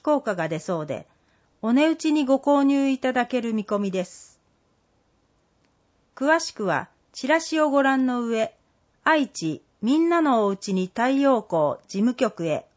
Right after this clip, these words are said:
お問い合わせください。この機会にご検討いただければと思います。紙面には家電製品の省エネラベルと、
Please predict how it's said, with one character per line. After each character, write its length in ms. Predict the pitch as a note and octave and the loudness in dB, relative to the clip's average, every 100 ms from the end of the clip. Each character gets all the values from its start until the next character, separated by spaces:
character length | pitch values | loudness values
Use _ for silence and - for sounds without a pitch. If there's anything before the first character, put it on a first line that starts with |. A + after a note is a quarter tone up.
| - | -14
お 100 | F#3 | -8
問 240 | - G#3 | -2 -2
い 80 | G3+ | 0
合 60 | F#3 | -2
わ 80 | |
せ 140 | F#3 F3 | -4 -6
く 100 | E3+ | -4
だ 120 | E3 | -6
さ 180 | - D3+ | -4 -8
い。 100 | - _ _ _ _ _ _ _ _ _ _ _ _ _ _ _ _ _ _ _ _ _ | -8 _ _ _ _ _ _ _ _ _ _ _ _ _ _ _ _ _ _ _ _ _
こ 140 | - B3+ | -6 -2
の 140 | D#4 | 0
機 140 | E4 - | -2 -2
会 240 | D#4+ C#4 | 0 0
に 200 | G3 D#3+ | -2 -2
ご 160 | E3+ F#3 | -2 0
検 280 | C#4 C#4+ C#4 | 0 0 0
討 220 | C4+ C4 | 0 0
い 40 | |
た 140 | B3 B3 | -2 -2
だ 140 | B3+ | -2
け 160 | B3+ B3+ | -2 -2
れ 120 | A#3+ | -2
ば 120 | G#3+ | -4
と 200 | - D3 | -4 -6
思 300 | - D#3 D3 | -4 -6 -6
い 80 | C#3+ | -6
ま 140 | C3 | -10
す。 320 | C3 - - _ _ _ _ _ _ _ _ _ _ _ _ _ _ _ _ _ _ _ _ _ _ _ _ _ _ _ _ | -12 -20 -20 _ _ _ _ _ _ _ _ _ _ _ _ _ _ _ _ _ _ _ _ _ _ _ _ _ _ _ _
紙 220 | - - E4 | -12 0 2
面 260 | D#4 A#3+ | 4 2
に 120 | F#3 | 0
は 220 | D#3+ C#3 - _ _ _ _ _ | -2 -4 -6 _ _ _ _ _
家 120 | - A#3+ | -6 0
電 240 | D#4+ E4 | 2 0
製 280 | D#4+ E4 D#4 | 0 0 0
品 260 | G#3+ F#3+ | -2 -2
の 120 | F3 D#3 | -2 -4
省 300 | - C#4 C#4 | 0 2 4
エ 140 | C#4 | 4
ネ 160 | C4 C4 | 2 2
ラ 120 | A#3+ | 0
ベ 140 | G3 | -2
ル 100 | F3 | -6
と、 260 | - D3+ | -6 -8